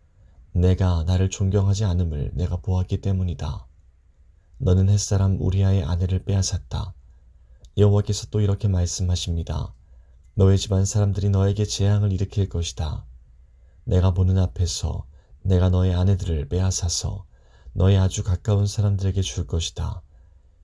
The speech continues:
그 사람이 대낮에 너의 아내들과 잠자리를 함께할 것이다.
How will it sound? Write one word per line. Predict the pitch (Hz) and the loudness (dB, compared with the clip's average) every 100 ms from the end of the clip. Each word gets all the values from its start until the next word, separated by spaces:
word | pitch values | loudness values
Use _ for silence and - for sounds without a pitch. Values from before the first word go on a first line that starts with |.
| _ | _
그 | 104 | -2
사람이 | 95 98 95 98 | 2 2 2 2
대낮에 | 95 95 90 - 73 60 - | 2 2 2 -2 -6 -6 -6
너의 | - 87 87 | -2 0 0
아내들과 | - 87 92 87 90 90 | -2 -2 -2 0 -2 -2
잠자리를 | 87 90 87 95 87 92 | -4 -4 -4 -2 -2 -2
함께할 | 95 98 98 98 87 | -2 -2 -2 -2 -2
것이다. | 90 85 - 80 65 | -4 -6 -6 -6 -6